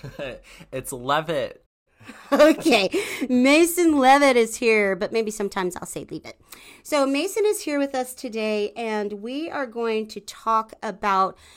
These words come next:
Speaker 2: some of the work that he does with Beyond Toxics and how that sort of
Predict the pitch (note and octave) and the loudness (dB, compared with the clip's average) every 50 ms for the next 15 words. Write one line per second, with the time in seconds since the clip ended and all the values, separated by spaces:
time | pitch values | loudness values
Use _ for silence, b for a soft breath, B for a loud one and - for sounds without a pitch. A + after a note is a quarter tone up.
0 | B B B - - D#4+ D#4+ D#4 C4+ C4 G#3 A#3 A#3 A3 - A3 C#3+ - - - | B B B -6 -4 -2 -2 0 -2 -2 -2 -2 -4 -4 -6 -10 -10 -10 -10 -8
1 | C4 C4+ C4 G#3+ - G3+ G3 F#3 F3 F3 - G3+ F#3 - - G#3 G3 F#3+ F#3 F3+ | -6 -6 -6 -4 -4 -4 -4 -4 -4 -6 -10 -12 -12 -6 -4 -4 -2 -2 -6 -6
2 | F#3 - F#3+ F3+ F#3 - - F3+ F3 - - F#3 F3+ F3+ - G3+ G#3+ A3+ A3+ F#3 | -6 -6 -6 -6 -6 -10 -14 -16 -14 -10 -10 -10 -10 -8 -4 -4 -2 -2 -2 -2
3 | F#3 F#3+ F#3+ - - - - G#3 G3+ G3 F#3+ F#3 F#3 B | -2 -2 -2 -2 -4 -8 -8 -8 -6 -6 -6 -8 -10 B